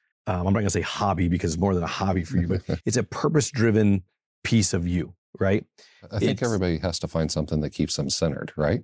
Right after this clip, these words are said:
Speaker 1: Yeah. It's
Speaker 2: And
Speaker 1: a
Speaker 2: that,
Speaker 1: me-,
Speaker 2: that
Speaker 1: it's a
Speaker 2: for
Speaker 1: mental
Speaker 2: me,
Speaker 1: challenge,
Speaker 2: yeah,
Speaker 1: right?
Speaker 2: for me, that's something I need to do just to keep me grounded and centered. And it, but everybody has something like that, right? Mine may be kind of extreme and kind of out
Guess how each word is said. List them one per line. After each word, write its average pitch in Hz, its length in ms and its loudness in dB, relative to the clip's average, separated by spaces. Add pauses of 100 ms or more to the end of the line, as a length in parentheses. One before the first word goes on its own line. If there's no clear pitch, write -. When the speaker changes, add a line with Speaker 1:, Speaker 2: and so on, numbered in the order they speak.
Speaker 1:
Yeah. - 160 -4 (240)
It's 120 200 0
Speaker 2:
And - 0 -
Speaker 1:
a - 20 2
Speaker 2:
that, 127 100 2
Speaker 1:
me-, 131 100 0
Speaker 2:
that 107 100 -4
Speaker 1:
it's 101 100 -2
a 131 60 2
Speaker 2:
for 107 80 2
Speaker 1:
mental - 300 2
Speaker 2:
me, 120 60 0
Speaker 1:
challenge, 90 440 -8
Speaker 2:
yeah, 170 120 0
Speaker 1:
right? 113 200 -2
Speaker 2:
for 107 100 0
me, 104 180 2
that's 92 240 0
something 87 260 -2
I 85 100 2
need 87 180 2
to 90 60 2
do 80 180 4
just 85 220 0
to 80 60 0
keep - 400 -2
me 85 400 4
grounded 78 600 0
and 76 200 -2 (420)
centered. 90 440 0
And 82 300 2
it, 95 120 -4 (160)
but 85 160 2
everybody 85 380 2
has 78 320 -2
something 78 520 -4
like 71 280 -6
that, - 160 -6
right? 76 220 -2
Mine 78 220 0
may 73 140 0
be 76 280 0
kind 80 200 -2
of 73 80 -2
extreme 78 480 0
and 73 220 -2
kind 78 160 -4
of 67 80 -6
out 73 200 -6